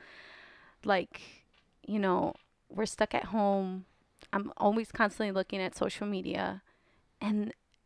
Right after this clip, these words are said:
right now, it's just, like, the pandemic. I thought that was, you know, bad. And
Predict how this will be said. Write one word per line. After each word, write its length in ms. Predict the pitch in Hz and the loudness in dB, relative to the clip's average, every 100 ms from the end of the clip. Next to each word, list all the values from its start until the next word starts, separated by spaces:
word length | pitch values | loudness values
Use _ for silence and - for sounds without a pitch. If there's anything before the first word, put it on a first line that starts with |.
| _ - | _ -8
right 280 | 202 208 - | -2 -2 -2
now, 340 | 208 214 202 | 2 4 4
it's 220 | 196 208 - | 2 0 -2
just, 180 | - | -4
like, 140 | - - | -4 -4
the 100 | 214 | -6
pandemic. 640 | - 214 202 220 220 - - | -4 -2 0 0 -2 -4 0
I 160 | 202 220 | 2 4
thought 360 | 220 202 - | 4 4 4
that 140 | 147 104 | 0 2
was, 440 | 101 - - - _ _ _ _ _ - | 0 -4 -14 -20 _ _ _ _ _ -4
you 160 | 196 | -2
know, 240 | 180 117 - | -2 -4 -4
bad. 480 | - - 254 196 180 - - | -2 2 4 2 -2 -10 -6
And 320 | 208 196 190 | -4 -2 -6